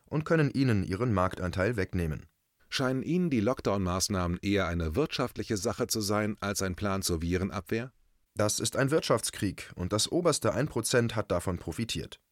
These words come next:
Speaker 1: Seit April zweitausendzwanzig haben die Milliardäre weltweit ihr Nettovermögen um siebenundzwanzig Prozent gesteigert. Die Länder mit der am weitesten fortgeschrittenen Technologie, mit dem Zugang zu künstlicher Intelligenz, Software und den digitalen Systemen,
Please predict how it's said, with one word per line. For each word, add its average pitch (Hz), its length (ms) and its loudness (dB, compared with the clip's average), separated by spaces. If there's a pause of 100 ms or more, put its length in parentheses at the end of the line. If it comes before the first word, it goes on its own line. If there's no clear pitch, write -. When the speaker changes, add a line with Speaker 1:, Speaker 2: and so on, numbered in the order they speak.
(440)
Speaker 1:
Seit 104 220 4
April 156 320 0
zweitausendzwanzig 127 1040 0
haben 127 260 0
die 131 100 0
Milliardäre 143 580 2
weltweit 117 440 4
ihr 92 120 0
Nettovermögen 113 680 0
um 127 160 0
siebenundzwanzig 110 840 0
Prozent 110 460 -2
gesteigert. - 640 -4 (600)
Die 95 80 0
Länder 135 320 6
mit 98 180 2
der 95 120 4
am 90 160 0
weitesten 101 600 2
fortgeschrittenen 110 800 0
Technologie, 113 640 0 (340)
mit 120 120 0
dem 139 140 2
Zugang 156 380 2
zu 87 180 -4
künstlicher 123 460 0
Intelligenz, 120 640 2
Software 117 600 2
und 87 260 -2
den 76 140 -2
digitalen 110 480 0
Systemen, 135 540 2